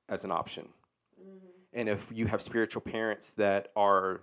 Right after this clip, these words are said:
Speaker 1: the same as Paul, where they're like, "Follow me as I follow Christ," spiritual parents are not babysitters.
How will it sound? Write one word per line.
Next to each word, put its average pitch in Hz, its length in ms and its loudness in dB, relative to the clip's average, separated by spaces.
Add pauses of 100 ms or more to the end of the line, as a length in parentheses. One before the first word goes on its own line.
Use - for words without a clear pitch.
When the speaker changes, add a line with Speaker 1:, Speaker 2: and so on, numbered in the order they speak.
Speaker 1:
the 110 80 -4
same 98 240 -6
as - 80 -10
Paul, 107 320 0
where 95 160 0
they're 98 160 -2
like, 92 240 -2
"Follow 101 280 2
me 98 140 -6
as 95 140 -6
I 95 60 -2
follow 90 260 -4
Christ," 107 420 -2
spiritual 104 340 -2
parents 104 360 -8
are 101 80 -12
not 90 200 -10
babysitters. 101 680 -4